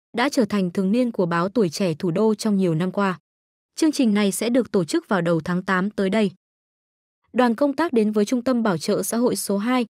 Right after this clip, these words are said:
nơi nuôi dưỡng gần ba trăm người có hoàn cảnh đặc biệt. Trong đó có năm mươi ba người cao tuổi bị liệt, tám mươi bảy người già người tàn tật khuyết tật, bảy mươi bảy tâm thần nam và hai mươi người lang thang,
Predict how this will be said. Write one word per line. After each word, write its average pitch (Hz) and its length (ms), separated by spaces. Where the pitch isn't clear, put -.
nơi 294 200
nuôi 294 180
dưỡng 269 240
gần 196 240
ba 220 140
trăm 233 220
người 185 140
có 180 160
hoàn 202 220
cảnh 156 240
đặc 160 160
biệt. 180 180
Trong 311 160
đó 240 160
có 226 140
năm 254 200
mươi 254 100
ba 240 200
người 208 220
cao 226 180
tuổi 208 220
bị 170 160
liệt, 196 200
tám 233 160
mươi 294 100
bảy 226 200
người 180 200
già 190 200
người 185 180
tàn 185 200
tật 180 240
khuyết 330 220
tật, 247 140
bảy 190 160
mươi 240 140
bảy 233 200
tâm 214 180
thần 190 240
nam 226 240
và 202 120
hai 202 200
mươi 226 120
người 202 200
lang 190 240
thang, 214 260